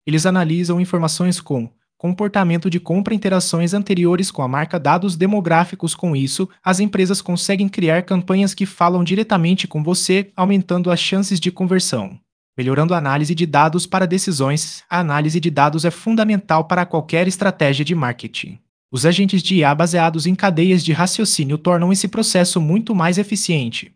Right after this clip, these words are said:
Eles conseguem processar grandes volumes de dados em questão de segundos, ajudando as empresas a tomar decisões informadas sobre suas estratégias de marketing digital.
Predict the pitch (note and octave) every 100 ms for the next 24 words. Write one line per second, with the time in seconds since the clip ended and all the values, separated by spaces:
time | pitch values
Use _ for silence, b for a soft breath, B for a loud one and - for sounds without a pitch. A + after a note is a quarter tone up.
0 | _ _ - D3 D#3+ - G3 F#3 F#3 G3+
1 | G3 G3 F3+ - E3+ C#3 C#3 F#3+ G3+ D3+
2 | E3 E3 F#3 E3 D#3+ C3+ C#3+ D#3+ D3 E3
3 | E3+ F3+ G3 G3 F#3+ - D#3 D3 D#3+ D3+
4 | - - b G3 G#3+ F3 F3+ F#3+ F#3 F#3+
5 | F3+ F3+ F3+ F#3 G3+ F#3 D#3 D3 D#3 F#3+
6 | D3+ E3 D#3 F3 G3 F3 E3 D#3+ D#3 E3
7 | D3+ D#3+ - G#3 F#3+ G3 G#3 G3+ E3+ F3
8 | D#3+ E3+ D#3+ D3 D#3 G3 G#3 F#3+ D#3 D#3
9 | C#3 G#2 -